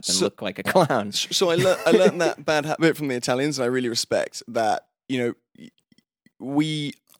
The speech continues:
Speaker 2: I said, you know, "We're not doing this to, to get rich." It's, uh, we love it. We love this. For me, is the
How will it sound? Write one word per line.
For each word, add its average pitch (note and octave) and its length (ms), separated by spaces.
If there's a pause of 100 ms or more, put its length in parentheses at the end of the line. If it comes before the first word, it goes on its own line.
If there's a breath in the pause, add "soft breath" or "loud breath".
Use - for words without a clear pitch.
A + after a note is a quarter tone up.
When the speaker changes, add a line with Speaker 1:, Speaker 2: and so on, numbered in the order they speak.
(520)
Speaker 2:
I C#3+ 40
said, B2 320
you G2 60
know, B2+ 100
"We're B2+ 80
not C3 160
doing C3 180
this C3 220
to, B2+ 460
to - 140
get A#2+ 180
rich." D3 380
It's, - 280
uh, C3 240 (480 loud breath)
we C#3+ 120
love C3+ 280
it. G#2+ 140 (120)
We C3+ 140
love C3 400
this. C#3+ 220
For C3 240
me, D3+ 340
is - 240
the B2+ 200